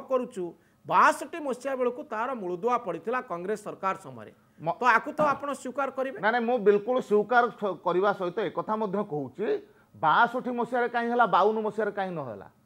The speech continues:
Speaker 2: ଭାରତ ତ ସ୍ୱାଧୀନ ହେବା ପରେ ତୁରନ୍ତ ଏ କାର୍ଯ୍ୟ ଆରମ୍ଭ ନ ହେଇକରି ଏତେ ଲେଟ୍ ହେବାର କାରଣ କ'ଣ? ପ୍ରଥମ କଥା। ଏବଂ ଦ୍ୱିତୀୟ କଥା, ଆଜି ମଧ୍ୟ ଦେଖିବା ନାସାରେ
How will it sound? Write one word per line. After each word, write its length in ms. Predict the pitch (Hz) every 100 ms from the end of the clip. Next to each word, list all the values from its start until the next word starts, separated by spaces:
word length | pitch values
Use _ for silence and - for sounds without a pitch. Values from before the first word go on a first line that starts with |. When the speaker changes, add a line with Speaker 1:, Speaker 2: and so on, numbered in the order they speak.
| _ _
Speaker 2:
ଭାରତ 300 | 107 147 165
ତ 100 | 214 208
ସ୍ୱାଧୀନ 360 | - 160 185 208
ହେବା 160 | 202 208
ପରେ 340 | 185 165 151 131 233 254 - _ -
ତୁରନ୍ତ 360 | 185 220 254 247
ଏ 120 | 247
କାର୍ଯ୍ୟ 320 | 240 220 196
ଆରମ୍ଭ 320 | 240 208 214 233
ନ 40 | 226 220
ହେଇକରି 200 | 226 233
ଏତେ 180 | 220
ଲେଟ୍ 240 | 226 202 208
ହେବାର 180 | 208 214
କାରଣ 260 | 196 170 165
କ'ଣ? 140 | 151
ପ୍ରଥମ 380 | - 175 185 180
କଥା। 240 | 127 110 - _ _ _
ଏବଂ 160 | 147 202
ଦ୍ୱିତୀୟ 320 | 190 160 - 240
କଥା, 180 | 208 269
ଆଜି 200 | - 170
ମଧ୍ୟ 220 | 214 185 180
ଦେଖିବା 300 | 131 - 135
ନାସାରେ 440 | 139 139 175 135